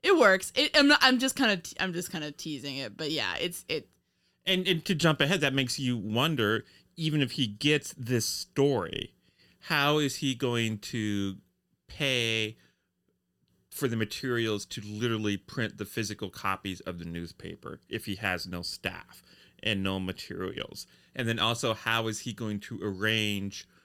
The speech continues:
Speaker 2: for this paper, if he does by some miracle get it printed? How is he going to arrange for the distribution of said paper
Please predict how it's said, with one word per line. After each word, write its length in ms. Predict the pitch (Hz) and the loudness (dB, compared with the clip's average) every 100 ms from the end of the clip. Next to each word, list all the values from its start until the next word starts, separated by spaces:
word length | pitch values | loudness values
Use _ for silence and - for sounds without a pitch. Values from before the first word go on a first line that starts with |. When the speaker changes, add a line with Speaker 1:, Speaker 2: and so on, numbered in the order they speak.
| _ | _
Speaker 2:
for 520 | - - 117 113 107 | -14 -8 0 2 2
this 300 | 92 104 104 - | 0 0 0 -2
paper, 440 | - 98 92 95 | -6 -6 -4 -6
if 100 | 85 | -6
he 80 | - | -8
does 240 | 92 107 101 | -2 -2 0
by 140 | 95 | -2
some 240 | 92 101 95 | -4 -6 -4
miracle 340 | 92 90 90 | -4 -4 -10
get 180 | 87 90 | -6 -4
it 120 | 87 | -4
printed? 420 | - 104 95 78 | -6 -8 -6 -8
How 140 | - 113 | -8 -6
is 60 | 104 | -4
he 60 | |
going 160 | 104 104 | -4 -4
to 120 | 98 | -2
arrange 220 | 95 92 | -2 -4
for 120 | - | -6
the 80 | 95 | -8
distribution 760 | 90 90 98 82 101 104 - 85 - | -6 -8 -10 -6 -4 -2 -4 -8 -4
of 220 | 90 90 | -2 -2
said 340 | - 95 85 - | -2 -4 -4 -6
paper 420 | 82 85 - 71 | -14 -12 -12 -16